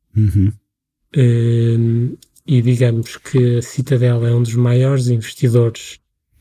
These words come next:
Speaker 2: da, da Robinhood, a nível privado, a quem a Robinhood assumidamente vende os dados de trend, não é?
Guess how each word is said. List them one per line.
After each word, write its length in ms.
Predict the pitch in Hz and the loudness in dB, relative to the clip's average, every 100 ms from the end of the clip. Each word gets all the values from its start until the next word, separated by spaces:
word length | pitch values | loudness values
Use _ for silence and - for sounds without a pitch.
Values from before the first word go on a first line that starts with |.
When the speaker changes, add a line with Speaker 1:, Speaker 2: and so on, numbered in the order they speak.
| _ - | _ -4
Speaker 2:
da, 460 | 123 117 113 113 | 0 2 2 0
da 140 | 107 110 | 0 0
Robinhood, 600 | 113 110 110 107 131 156 - _ | 0 0 0 0 -2 -4 -16 _
a 40 | 135 | 0
nível 300 | 113 113 107 | 0 0 -2
privado, 500 | - 120 110 113 127 _ _ _ _ _ | 0 0 0 -2 -4 _ _ _ _ _
a 80 | 147 | -4
quem 560 | 139 165 165 131 117 - | 0 0 0 0 -2 -4
a 80 | 147 | 0
Robinhood 680 | 123 127 127 123 123 117 120 _ | 0 2 0 0 2 0 -4 _
assumidamente 1160 | - 160 147 - 139 131 123 123 127 120 113 - | -4 0 -2 -2 0 0 2 0 0 0 -4 -4
vende 500 | 120 120 127 117 110 - - _ - | 0 2 2 2 -4 -10 -20 _ -2
os 240 | 139 123 | 0 2
dados 720 | 123 123 120 117 113 - - - _ _ _ - | 2 0 0 -2 -6 -8 -16 -20 _ _ _ -2
de 140 | 123 | -2
trend, 680 | 120 - - 131 117 156 151 | -2 -10 -2 0 0 0 0
não 140 | 117 | -2
é? 200 | 110 156 | 0 -4